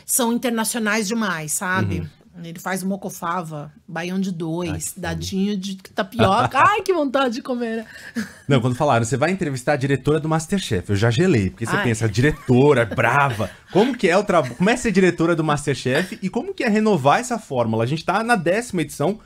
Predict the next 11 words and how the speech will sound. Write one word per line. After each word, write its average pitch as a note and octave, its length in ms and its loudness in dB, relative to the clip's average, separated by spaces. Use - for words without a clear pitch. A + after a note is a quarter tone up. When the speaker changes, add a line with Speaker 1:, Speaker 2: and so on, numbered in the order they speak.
Speaker 2:
do, D3 240 0
de, C3+ 220 -2
de C3 160 -2
um, B3+ 180 0
uma G#3 240 0
das A#3 140 -2
possibilidades, D#3 760 -2
né, C#3+ 160 -2
do B2 120 -6
MasterChef. A2+ 640 -4
É, A#2+ 200 0